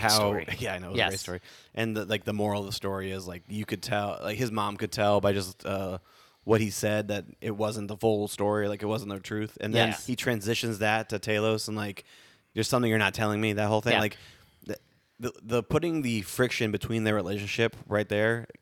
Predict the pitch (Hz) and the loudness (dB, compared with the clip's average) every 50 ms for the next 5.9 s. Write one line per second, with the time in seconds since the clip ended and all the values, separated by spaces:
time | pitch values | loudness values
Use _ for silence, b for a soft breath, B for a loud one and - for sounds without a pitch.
0 | _ _ _ - - 143 185 185 160 - - - - - 143 160 220 294 302 190 | _ _ _ -6 -2 0 0 2 2 2 0 0 -2 -4 -4 -4 -2 -2 -4 -4
1 | - - 147 139 120 120 113 104 101 95 - b b b b b b b b - | -2 -2 -2 0 2 2 2 2 0 -2 -6 b b b b b b b b 0
2 | - 131 165 156 127 113 113 113 110 107 98 98 110 110 107 104 98 - 113 110 | 2 4 6 6 4 4 4 4 4 4 4 4 2 2 2 2 2 6 6 6
3 | 104 92 _ _ - - B B B B B B B B B B B 110 107 101 | 6 6 _ _ -20 -20 B B B B B B B B B B B -4 -2 4
4 | 110 117 147 160 113 92 85 - - _ _ _ _ _ - - 110 110 110 107 | 6 6 6 6 6 2 -4 -12 -18 _ _ _ _ _ -4 -4 -2 0 0 0
5 | 98 92 101 110 120 120 113 104 98 117 127 135 135 135 131 117 110 - | -2 0 0 0 0 0 0 -2 -2 -2 -2 -2 -2 -2 -2 -4 -6 -8